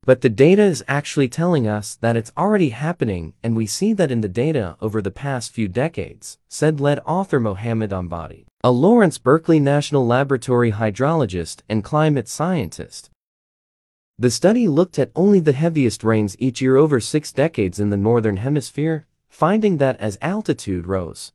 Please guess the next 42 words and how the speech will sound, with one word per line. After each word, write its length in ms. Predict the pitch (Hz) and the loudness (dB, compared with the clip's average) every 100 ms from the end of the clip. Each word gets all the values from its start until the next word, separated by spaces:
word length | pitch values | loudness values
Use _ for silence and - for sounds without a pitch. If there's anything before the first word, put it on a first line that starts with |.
| _ | _
so 160 | - 131 | -6 -2
did 200 | 143 196 | -2 0
the 80 | 190 | -2
turbocharging 840 | - 180 160 127 139 127 113 117 | -2 -2 0 0 0 -2 -2 -4
of 140 | 107 98 | -4 -4
rain. 400 | 147 127 - _ _ - | -4 -4 -10 _ _ -4
The 100 | 123 | 0
biggest 420 | 117 214 240 - | 4 4 2 -2
increase 460 | 151 165 - 165 160 | 0 0 2 2 2
in 140 | 127 | 0
rains 320 | 117 147 151 120 | 2 2 2 0
were 100 | 107 | 2
noticed 500 | 120 165 107 87 - | 2 2 0 -4 -6
at 100 | 107 | -4
about 280 | 98 104 - | -2 -2 -4
ten 280 | - 165 175 | -4 -2 0
thousand 460 | 156 151 139 117 | 2 2 0 -2
feet, 380 | - 170 160 - _ _ | -2 -2 -2 -4 _ _
three 240 | 127 151 | 0 0
thousand 460 | 160 147 127 113 110 | 4 2 2 2 2
meters. 540 | 143 147 78 - - - _ | 2 0 -4 -12 -18 -20 _
That 220 | 107 156 226 | 0 2 4
includes 480 | 226 - 196 160 | 2 2 2 2
much 240 | 113 156 - | 0 0 0
of 140 | 131 | -2
the 140 | 120 113 | 0 2
American 540 | 104 123 135 120 101 | 2 0 0 -2 -4
West, 460 | 104 139 95 - _ _ | -2 -4 -6 -16 _ _
where 220 | 113 127 | 0 2
Ambadi 480 | 117 113 135 143 127 | 2 2 0 0 -2
said 320 | - 156 165 | -2 -2 0
it's 160 | 113 - | -2 -6
very 280 | 98 120 110 | -2 0 -2
pronounced, 680 | - 131 151 92 - - _ _ | -4 -4 -4 -8 -14 -20 _ _
as 160 | 110 101 | -8 -4
well 260 | 117 190 170 | -2 0 0
as 140 | - | -2
parts 340 | - 120 117 | -4 -4 -4
of 120 | 110 95 | -8 -8
the 160 | 95 | -6
Appalachian 720 | 120 120 107 120 135 147 151 | -6 -4 -2 -2 -2 -4 -2
Mountains. 640 | 147 170 165 - - - | -2 -4 -6 -14 -16 -20